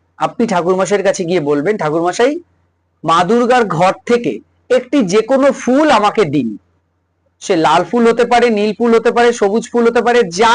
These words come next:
আছে যে কোনো একটা ফুল আমায় দিন।" ফুল না হোক একটা বেলপাতা নেবেন, বেলপাতা না হোক একটা অন্য কিছু নেবেন, যা আছে ওই ঘটের উপরে ঠাকুরমশাই যা দিয়েছেন, কি একটা পদ্ম ফুল,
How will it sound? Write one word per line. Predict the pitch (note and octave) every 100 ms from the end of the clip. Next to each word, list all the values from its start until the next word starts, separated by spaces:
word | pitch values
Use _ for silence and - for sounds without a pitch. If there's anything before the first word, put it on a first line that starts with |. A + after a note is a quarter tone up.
| A#3+
আছে | - A2 _ _ _ _ _ _ _ _ _ _ _
যে | D#3+ A3+
কোনো | C4+ C#4
একটা | C#4 C4 -
ফুল | A#3+ C4 B3
আমায় | G#3 F3+ D3
দিন।" | A#2+ G2+ - _ _ _ _ _ _ - - _
ফুল | - B3+ C4
না | C#4
হোক | D4
একটা | C#4 C#4
বেলপাতা | B3 C4+ C#4 C4+ C4+
নেবেন, | B3+ C4+ C#4 _ _ _ _ - - -
বেলপাতা | C#3+ A3 A#3 B3+ C4
না | B3+
হোক | B3+ A#3+
একটা | B3
অন্য | B3 B3 A#3
কিছু | B3 B3
নেবেন, | A#3 A#3+
যা | G3 A#3 B3 B3+
আছে | C4+ A#3+
ওই | A#3
ঘটের | F3 G3 A#3 B3
উপরে | A#3+ B3 B3+ G#3 -
ঠাকুরমশাই | F#3+ F#3+ A3 A3+ A#3+ A#3
যা | G#3+ G3+
দিয়েছেন, | G#3+ G#3+ F#3 E3+
কি | A3+
একটা | A#3
পদ্ম | A3+ G#3+ F3+ A3+
ফুল, | A3+